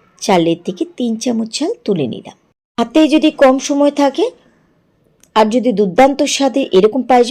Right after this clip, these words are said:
বানাতে চাও, তাহলে কিন্তু এভাবে বানাবে। কম সময়ে একদম অসাধারণ রেসিপি। তো এই যে চালটা নিলাম আমি, এটাকে কিন্তু একবার খালি গ্রাইন্ডারে আমি নব ঘুরিয়ে just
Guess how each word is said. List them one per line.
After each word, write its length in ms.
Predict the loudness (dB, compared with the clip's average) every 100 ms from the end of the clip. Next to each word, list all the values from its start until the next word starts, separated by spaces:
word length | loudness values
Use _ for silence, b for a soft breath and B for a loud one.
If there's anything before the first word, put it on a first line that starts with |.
| 0
বানাতে 300 | 0 -2 -4
চাও, 140 | -4 -6 -4
তাহলে 240 | -2 0 0
কিন্তু 180 | -4 -8 -10 0
এভাবে 340 | 2 4 2 2
বানাবে। 300 | 0 -4 -10 -16 _ _ _ _ 2
কম 180 | 4 4 0
সময়ে 360 | -4 -2 0 0 -4 _ _ -2
একদম 220 | 0 -4 -2 0
অসাধারণ 500 | 0 0 -2 0 -2 -4
রেসিপি। 360 | -8 -14 -20 _ _ b b _
তো 40 | -4 0 0
এই 60 | 2
যে 60 | 0 2
চালটা 280 | 0 2 0
নিলাম 300 | 2 0 0 -2
আমি, 120 | -4 -4 -4
এটাকে 260 | -4 -4 -6
কিন্তু 220 | -6 -6 -8 -2 0
একবার 300 | 0 0 -2 -2
খালি 160 | -4 -2
গ্রাইন্ডারে 440 | 0 0 2 0 -2 b b b _
আমি 160 | -4 -2 0
নব 160 | 0 -2 -8
ঘুরিয়ে 280 | -8 -8 -10 _ _ _ -2
just 340 | 2 2 0